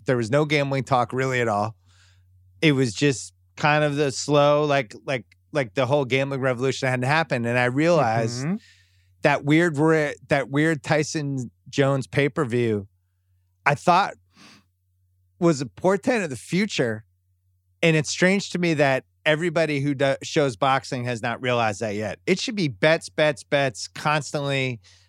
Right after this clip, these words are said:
Speaker 1: odds going up and down, whatever you're seeing. It should be a daily, like, I, I'm surprised Fox didn't have Sal on there. I would have had Sal as, like, the third person just talking knockout props and all this stuff.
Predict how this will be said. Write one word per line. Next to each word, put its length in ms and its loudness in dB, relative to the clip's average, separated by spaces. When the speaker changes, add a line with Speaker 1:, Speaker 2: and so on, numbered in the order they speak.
Speaker 1:
odds 300 2
going 340 0
up 160 -2
and 120 -2
down, 440 0
whatever 280 2
you're 120 -2
seeing. 520 -4
It 160 2
should 160 -2
be 140 4
a 40 2
daily, 260 2
like, 200 0
I, 300 2
I'm 180 0
surprised 500 -2
Fox 260 0
didn't 180 -2
have 200 0
Sal 400 0
on 180 -2
there. 160 -2
I 100 0
would 160 0
have 100 -2
had 200 0
Sal 360 0
as, 140 -2
like, 160 -4
the 80 -2
third 280 2
person 400 -2
just 240 -6
talking 340 -2
knockout 460 2
props 380 -2
and 80 -4
all 160 0
this 180 -4
stuff. 320 0